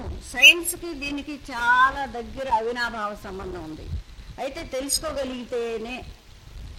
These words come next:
E is equal to M C square అన్నాడు. ఇది ఐన్స్టీన్ సిద్ధాంతం. E అన-, E అంటే ఎనర్జీ, M అంటే మ్యాటర్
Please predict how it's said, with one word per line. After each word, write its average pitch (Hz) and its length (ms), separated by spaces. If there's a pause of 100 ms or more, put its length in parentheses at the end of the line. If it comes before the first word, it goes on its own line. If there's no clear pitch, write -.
(240)
E 339 320
is 330 80
equal 311 340
to 320 180
M 285 100
C 311 180
square 262 460
అన్నాడు. 165 360 (420)
ఇది 269 220
ఐన్స్టీన్ 320 500
సిద్ధాంతం. 196 600 (520)
E 330 200
అన-, 349 540
E 370 60
అంటే 339 260
ఎనర్జీ, 262 500 (640)
M 330 140
అంటే 330 240
మ్యాటర్ 247 640